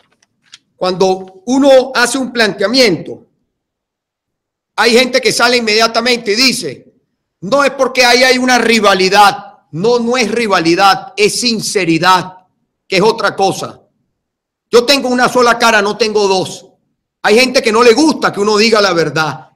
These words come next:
Lo siento. Yo sí, soy de los que piensa que lo único que nos va a hacer libre a los venezolanos, el cambio verdadero,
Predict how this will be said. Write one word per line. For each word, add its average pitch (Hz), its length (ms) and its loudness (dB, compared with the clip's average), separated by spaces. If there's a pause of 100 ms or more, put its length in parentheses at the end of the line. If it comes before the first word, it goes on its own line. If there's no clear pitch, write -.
(120)
Lo 151 160 -4
siento. 233 680 -2 (580)
Yo 175 120 -2
sí, 208 320 0
soy 202 260 2
de 233 80 6
los 226 120 2
que 175 140 -4
piensa 208 380 -2
que 170 120 -4
lo 170 300 -4
único 285 440 0
que 196 100 -6
nos 175 140 -2
va 190 80 0
a - 20 -2
hacer 214 540 -6
libre 202 840 0 (140)
a 160 100 0
los 165 160 2
venezolanos, 175 640 0 (260)
el 202 320 2
cambio 285 400 2
verdadero, 254 800 2